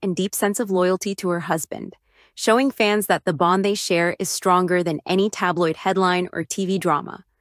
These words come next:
Over the years, their relationship has weathered countless storms, from Mendices' legal struggles to the time he spent incarcerated, during which Yandy took on the responsibility of raising their family alone.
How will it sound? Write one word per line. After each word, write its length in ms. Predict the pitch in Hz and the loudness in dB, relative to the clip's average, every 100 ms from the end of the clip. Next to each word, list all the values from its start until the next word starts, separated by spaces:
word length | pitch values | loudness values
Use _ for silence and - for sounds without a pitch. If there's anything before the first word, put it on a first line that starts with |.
| _ - - - | _ -20 -8 2
Over 240 | 247 302 | 4 4
the 100 | 311 | 4
years, 460 | 277 185 170 170 - | 4 2 2 0 -2
their 140 | 170 175 | 0 2
relationship 640 | 180 185 - 226 - 247 | 2 2 0 -4 -2 -2
has 180 | 214 185 | -2 0
weathered 420 | 175 175 175 - | 2 2 2 -2
countless 460 | - 190 190 190 - | -2 0 0 0 -2
storms, 580 | - 160 - - - - _ _ _ | -4 -4 -6 -8 -10 -12 _ _ _
from 200 | 202 202 | 2 4
Mendices' 580 | 202 190 202 - 247 180 | 4 2 0 0 -2 0
legal 300 | 180 190 254 | 0 2 0
struggles 580 | - 254 262 277 269 - _ - | 0 0 2 0 -2 -10 _ -6
to 100 | 208 | 0
the 120 | 190 | 0
time 260 | - 214 226 | 2 0 2
he 100 | 240 | 0
spent 240 | - 233 | 0 -2
incarcerated, 800 | 220 - 180 - 156 139 - - _ _ _ - | -2 -2 -2 -2 -4 -6 -8 -16 _ _ _ 2
during 240 | 208 220 | 4 4
which 240 | 202 185 | 2 0
Yandy 340 | 196 196 220 254 | 0 2 2 0
took 220 | 254 262 | -2 0
on 200 | 208 190 | 2 2
the 100 | 190 | 2
responsibility 880 | 170 - 190 190 214 180 175 180 180 | -2 -2 -2 0 0 2 2 2 0
of 160 | 160 165 | -4 0
raising 320 | 175 185 190 | 0 2 0
their 120 | 180 | -2
family 560 | - 170 170 170 175 - | -2 -2 0 0 -2 -2
alone. 460 | 190 165 - - | -4 -4 -6 -14